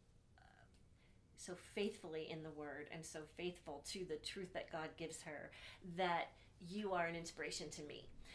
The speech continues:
So I think you have come that far, and I do think that you have something to offer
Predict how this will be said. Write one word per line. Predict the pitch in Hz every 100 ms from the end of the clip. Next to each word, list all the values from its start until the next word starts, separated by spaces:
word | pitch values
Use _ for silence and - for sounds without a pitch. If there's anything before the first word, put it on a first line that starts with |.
| -
So | - - 214 190 185 175 170 -
I | 196 208 -
think | 247 233 - - - - - - - - -
you | 175 180
have | 180 220 -
come | - 160
that | - -
far, | - 143 147
and | 151
I | 160
do | 196 208
think | 185 165
that | -
you | 151
have | 147
something | 165 151 147
to | 151
offer | 147 151 151